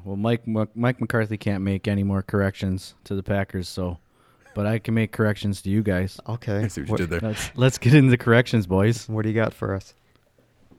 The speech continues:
Speaker 1: All right. I said the Saints went seven and nine four years in a row. It was four out of five years.
Speaker 2: You can just blame the person on Twitter you were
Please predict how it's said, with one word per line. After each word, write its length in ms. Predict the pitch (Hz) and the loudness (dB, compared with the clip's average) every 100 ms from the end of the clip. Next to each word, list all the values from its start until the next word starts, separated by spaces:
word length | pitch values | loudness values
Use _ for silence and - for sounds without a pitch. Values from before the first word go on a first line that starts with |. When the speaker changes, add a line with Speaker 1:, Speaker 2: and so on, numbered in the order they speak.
| _ _ - - | _ _ -20 -6
Speaker 1:
All 80 | 113 | 0
right. 340 | 131 123 101 - | 4 4 2 -2
I 280 | 101 120 131 | 0 2 0
said 680 | - - 113 101 107 135 - | -2 0 2 2 0 -4 -4
the 100 | 107 | -6
Saints 360 | - 120 120 | 0 2 2
went 160 | 120 110 | 0 -2
seven 400 | - 127 120 123 | 0 0 2 2
and 100 | 113 | 4
nine 300 | 110 110 117 | 4 2 0
four 260 | - 110 110 | 0 2 4
years 240 | 107 107 | 4 2
in 80 | 101 | 2
a 60 | 98 | 2
row. 400 | 98 123 196 185 | 4 6 4 0
It 180 | - 101 | -6 -8
was 380 | 95 92 87 - - | -4 -4 -4 -10 -18
four 400 | - - 143 120 | -8 -2 2 2
out 40 | |
of 60 | 95 | 0
five 500 | - 143 151 151 90 | -6 -4 0 0 -2
years. 520 | 80 67 65 - - - | -6 -10 -12 -18 -20 -14
Speaker 2:
You 160 | 127 139 | -4 -2
can 60 | |
just 220 | 160 180 - | 0 -2 2
blame 300 | 127 113 104 | 4 4 2
the 180 | 98 | 0
person 420 | 92 - 98 - 101 | 0 -2 -2 -2 -6
on 140 | 107 | -6
Twitter 360 | - 107 110 98 | -2 0 0 0
you 160 | 95 | -4
were 300 | 95 104 98 | -4 -6 -8